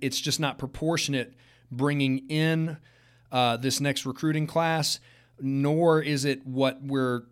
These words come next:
exchanging here in the portal. So, uh, overall, I think A and M is definitely being a, is, is a big-time portal loser. Another one is Oklahoma State. Oklahoma State is losing about fifteen or so players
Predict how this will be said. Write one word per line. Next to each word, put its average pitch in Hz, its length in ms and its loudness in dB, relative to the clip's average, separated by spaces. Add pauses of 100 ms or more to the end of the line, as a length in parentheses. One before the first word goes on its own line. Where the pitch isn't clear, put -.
(140)
exchanging 147 600 -2
here 135 200 0
in 117 80 -2
the 107 60 -8
portal. 135 480 -2
So, 117 400 0 (340)
uh, 120 280 0
overall, 151 560 6
I 131 80 4
think 131 240 -2
A 143 180 0
and 135 100 0
M 139 160 2
is 113 140 -2
definitely 135 600 0
being 127 480 0
a, 110 80 -8 (240)
is, 127 200 -2
is 123 160 -4
a 120 60 -2
big-time 131 540 -2
portal 127 500 -4
loser. 113 500 -2
Another 143 440 2
one 135 240 2
is 120 180 -4
Oklahoma 135 460 -2
State. 127 420 -6 (400)
Oklahoma 208 480 2
State 170 340 0
is 139 140 0
losing 143 300 0
about 117 240 -2
fifteen 165 560 -2
or 135 100 0
so 135 240 0
players 123 680 -4